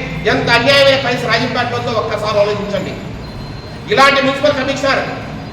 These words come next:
ఇలాంటి వైసీపీ నాయకుల మధ్య తెలుగుదేశం పార్టీ నాయకుల పరిస్థితి ఏంటి? మేము ఒక్కసారి కూడా రాష్ట్రపతి ఆలోచించాలి. అట్లాగే మా ప్రీతమ ముఖ్యమంత్రి వర్యులు, అట్లాగే మా యువనేత గారికి కూడా మేము విన్నపం చేస్తున్నాం.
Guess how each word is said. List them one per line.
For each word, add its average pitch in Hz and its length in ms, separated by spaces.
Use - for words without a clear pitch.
ఇలాంటి 277 320
వైసీపీ 269 380
నాయకుల 262 400
మధ్య 262 200
తెలుగుదేశం 269 640
పార్టీ 254 200
నాయకుల 247 380
పరిస్థితి 233 420
ఏంటి? 226 460
మేము 233 200
ఒక్కసారి 240 500
కూడా 240 240
రాష్ట్రపతి 226 400
ఆలోచించాలి. 214 800
అట్లాగే 247 380
మా 226 180
ప్రీతమ 226 380
ముఖ్యమంత్రి 240 560
వర్యులు, 240 500
అట్లాగే 240 300
మా 247 260
యువనేత 240 260
గారికి 240 240
కూడా 240 240
మేము 226 120
విన్నపం 233 340
చేస్తున్నాం. 247 720